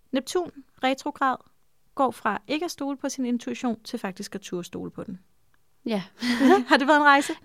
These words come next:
Speaker 2: Det har det absolut været. Ja, ja,
Speaker 1: Mhm.
Speaker 2: ja. Det har det jo
Speaker 1: Ja.
Speaker 2: hundrede procent været. Øhm, ja, altså.
Speaker 1: Ja.
Speaker 2: Kæmpe ja.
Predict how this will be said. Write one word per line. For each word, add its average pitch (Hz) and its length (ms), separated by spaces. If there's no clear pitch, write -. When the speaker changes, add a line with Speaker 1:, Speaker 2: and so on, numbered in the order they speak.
Speaker 2:
Det 311 120
har 262 160
det 190 140
absolut 185 540
været. - 360
Ja, 240 60
ja, 262 160
Speaker 1:
Mhm. 370 100
Speaker 2:
ja. - 140
Det 208 100
har 190 180
det 175 100
jo 170 160
Speaker 1:
Ja. 262 120
Speaker 2:
hundrede 240 360
procent - 440
været. 180 360
Øhm, 175 680
ja, 208 200
altså. 175 240
Speaker 1:
Ja. 294 80
Speaker 2:
Kæmpe 233 240
ja. 170 220